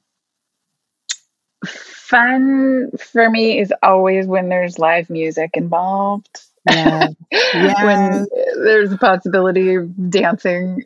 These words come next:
Speaker 1: and, um, and having, or it could be recorded music too, but, um,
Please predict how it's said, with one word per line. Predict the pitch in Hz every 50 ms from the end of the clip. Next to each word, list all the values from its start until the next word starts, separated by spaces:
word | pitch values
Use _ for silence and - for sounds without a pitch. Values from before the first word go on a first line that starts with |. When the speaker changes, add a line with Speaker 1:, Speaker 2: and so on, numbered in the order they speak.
| _
Speaker 1:
and, | - 185 175 170 170
um, | 175 170 175 175 175 247 240 180 - _ _ _ _ _ _ _ -
and | 185 180 170
having, | 180 175 165 165 160 165 160 -
or | - 196 180 - - - - -
it | - 180 175 -
could | - 190
be | 175 156
recorded | 156 156 - 170 165 151 156 143
music | 147 147 147 151 143 - _
too, | - 165 139 131 143 - _ _
but, | - 165 - - _ _ _ -
um, | - - - - -